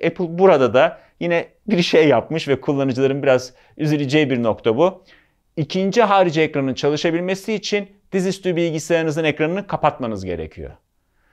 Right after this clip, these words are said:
Yani yine iki tane ekrana sahip oluyorsunuz. İki harici ekran desteğiyle beraber <laughs> üç ekran olarak kullanamıyorsunuz.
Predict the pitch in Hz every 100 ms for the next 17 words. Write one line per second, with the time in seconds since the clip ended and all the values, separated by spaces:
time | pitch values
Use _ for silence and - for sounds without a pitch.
0 | _ - 180 156 170 185 160 - 127 110
1 | 104 104 95 104 95 92 101 95 90 -
2 | 92 87 - - - 117 107 101 110 104
3 | 120 131 110 104 113 104 95 95 85 90
4 | 131 - 113 113 107 101 151 156 143 123
5 | 127 127 107 90 131 156